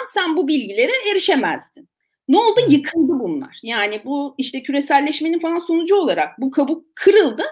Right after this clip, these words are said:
Speaker 1: Bu iş, öğretilerin yapı taşları da kompost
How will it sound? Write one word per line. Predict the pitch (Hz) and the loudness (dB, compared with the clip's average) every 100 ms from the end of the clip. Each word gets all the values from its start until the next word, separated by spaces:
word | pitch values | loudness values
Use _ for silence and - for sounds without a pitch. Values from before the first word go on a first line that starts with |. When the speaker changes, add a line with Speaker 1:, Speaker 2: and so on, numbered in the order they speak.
| - _ _ _ _ | -12 _ _ _ _
Speaker 1:
Bu | 339 427 | 4 4
iş, | 285 | 4
öğretilerin | 294 320 349 339 330 339 349 311 - | 2 2 0 -2 -2 -2 -2 -4 -2
yapı | 285 285 466 | 0 0 -2
taşları | 311 285 - 302 339 | -2 -2 -4 -4 -2
da | 285 226 - _ _ | 0 -2 -6 _ _
kompost | 285 269 269 220 220 - | 4 4 4 2 0 -12